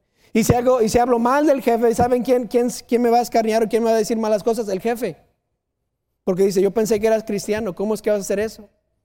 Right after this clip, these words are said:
Cualquiera de las dos opciones, voy a recibir burlas, voy a recibir cri-, críticas, voy a recibir escarnio. Si estoy en la escuela,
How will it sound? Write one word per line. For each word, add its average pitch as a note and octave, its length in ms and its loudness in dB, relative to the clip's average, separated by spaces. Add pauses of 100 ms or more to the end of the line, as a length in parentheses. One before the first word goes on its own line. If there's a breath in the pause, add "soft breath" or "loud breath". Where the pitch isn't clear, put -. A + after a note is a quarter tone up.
(520)
Cualquiera B3 440 4
de C#4 100 4
las B3+ 140 2
dos C4 180 2
opciones, C4 400 2
voy A#3+ 160 4
a B3 40 4
recibir A#3+ 380 2
burlas, A#3+ 380 2
voy A3 100 4
a A#3 40 2
recibir A#3 380 0
cri-, A3+ 300 -4
críticas, A3+ 460 0
voy G#3 80 2
a A3+ 40 4
recibir A3+ 300 0
escarnio. A3 640 0 (280 loud breath)
Si - 120 2
estoy A#3 220 4
en C4+ 60 4
la B3+ 40 6
escuela, B3 580 2